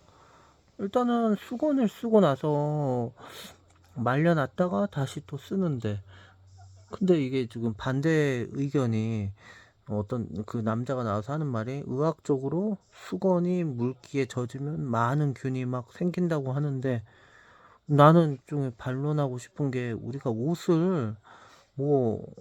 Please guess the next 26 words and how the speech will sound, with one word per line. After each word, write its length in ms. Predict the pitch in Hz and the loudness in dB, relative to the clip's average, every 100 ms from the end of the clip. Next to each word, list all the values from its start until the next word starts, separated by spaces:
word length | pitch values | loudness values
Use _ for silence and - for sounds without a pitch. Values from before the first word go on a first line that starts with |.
| - _ - | -20 _ -16
하루에 460 | - 208 214 208 175 | 4 6 6 4 2
한 440 | 135 147 220 220 | -2 -6 -2 2
번 160 | 214 180 | 4 4
입고 300 | 127 165 165 | 0 -4 -4
바로 240 | - 131 | -4 -4
빠는 340 | 131 175 190 170 | -4 -2 0 0
게 80 | 120 | -2
아니기 400 | 95 117 143 165 | -4 -4 -4 -4
때문에 640 | - 131 113 113 113 110 - - - - | -2 -2 0 0 0 -6 -12 -20 -20 -18
겉옷 360 | - 135 143 185 - | 0 2 4 2 0
같은 340 | 170 - 165 | -4 -2 -2
경우에도 1000 | 147 143 143 127 127 120 113 110 107 - - - _ - | -2 -2 -2 -4 -2 -2 -2 -4 -8 -12 -14 -18 _ -16
균이 480 | - 143 160 180 143 | -2 6 8 6 4
굉장히 500 | - 120 117 143 180 | -4 -2 0 0 0
많을걸? 580 | 180 120 104 101 147 233 - _ | 0 0 -2 -2 -4 -4 -14 _
왜냐면은 500 | 120 123 127 120 117 117 - - _ | -2 0 0 -2 -6 -10 -20 -20 _
사람들이 680 | - 175 185 175 147 120 123 | -6 -2 0 0 0 -2 -4
일상생활 640 | 135 180 175 165 165 147 | -4 -4 -4 -2 0 0
하면서 600 | 156 160 156 151 143 160 156 | 0 0 0 -2 -2 -2 0
외출복에 640 | 120 113 - 147 120 117 | 0 -4 -4 -2 -2 -4
땀이 540 | - 160 175 151 123 - | -4 -2 0 0 -2 -2
굉장히 340 | 120 117 147 | -2 0 -2
많이 220 | 127 120 | -2 -2
나는 240 | 120 117 117 | -2 -4 -2
경우가 280 | 113 107 107 | 0 2 0
있거든? 340 | 101 104 156 | -2 -6 -6